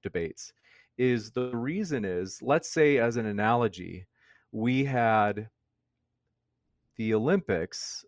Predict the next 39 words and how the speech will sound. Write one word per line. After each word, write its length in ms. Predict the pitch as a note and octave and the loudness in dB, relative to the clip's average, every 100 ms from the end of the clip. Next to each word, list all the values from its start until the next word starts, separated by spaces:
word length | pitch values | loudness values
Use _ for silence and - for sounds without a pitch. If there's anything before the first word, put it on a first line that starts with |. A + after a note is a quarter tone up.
| _ | _
were, 720 | A2+ A2 G#2+ G#2+ G#2 G2+ G2 - _ _ | -4 0 2 4 2 2 -2 -4 _ _
you 80 | A2+ | -10
know, 240 | F#2+ F2+ | -8 -6
uh, 300 | F2+ F2+ F2 E2+ _ _ | -6 -6 -6 -8 _ _
just 180 | - D#3+ | -10 -8
kind 180 | - C#3+ | -6 -4
of 80 | B2 | 0
a 80 | A2 | 0
random, 720 | G#2 A2+ A#2+ A#2 G#2 G2 F#2+ | 0 0 0 -2 -4 -8 -10
you 140 | B2+ | -10
know, 140 | G2 G2 | -8 -6
instead 320 | G2+ D#3+ E3 | -4 0 0
of 80 | D3 | 0
it 120 | A#2 | -2
being, 220 | C3 C3 | -2 0
like, 160 | A#2+ A2+ | -2 -4
the 160 | F#2 - | -8 2
best 320 | B2 A#2+ - | 4 4 0
from 180 | - C#3 | -4 -2
every 220 | C#3 C#3+ | 0 -2
country, 540 | C3+ C#3+ C#3 D3+ D#3 D#3 _ - _ - | -2 -6 -4 -4 -4 -8 _ -20 _ -2
let's 180 | C#3 | 0
say 60 | E3+ | 2
it 40 | |
was 80 | C3 | 0
kind 200 | - C#3 | 0 -2
of 60 | A#2+ | 2
a 60 | |
random 520 | G#2+ G#2 G#2+ G#2+ A2 G#2 | 4 4 0 -2 -4 -4
selection. 580 | - F2 E2 - - - F2 | -4 -4 -4 -6 -16 -20 -18
Like, 140 | G2+ F#2 | -10 -8
there's, 200 | F#2 F2+ | -6 -8
like, 120 | F2+ | -10
kind 300 | - C3+ B2 | -6 -4 -4
of, 100 | G#2 | -8
you 80 | - | -8
know, 120 | G2+ | -4
random 380 | G2 G#2 A2 G#2 | 0 0 0 -2
picks. 480 | - A2 A2 - - | -2 -4 -4 -6 -12